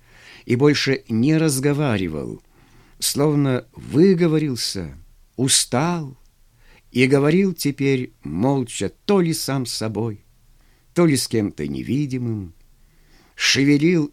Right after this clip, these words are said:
изредка губами, несогласно вздёргивал седой головой. Братья тоже молчали. Они ехали во втором классе,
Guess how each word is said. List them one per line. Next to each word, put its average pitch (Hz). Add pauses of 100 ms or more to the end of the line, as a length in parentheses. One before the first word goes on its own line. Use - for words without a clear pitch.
изредка 147
губами, 127 (680)
несогласно 135 (140)
вздёргивал 139
седой 120
головой. 113 (960)
Братья 92 (160)
тоже 151
молчали. 127 (560)
Они 139
ехали 135
во 131
втором 127
классе, 110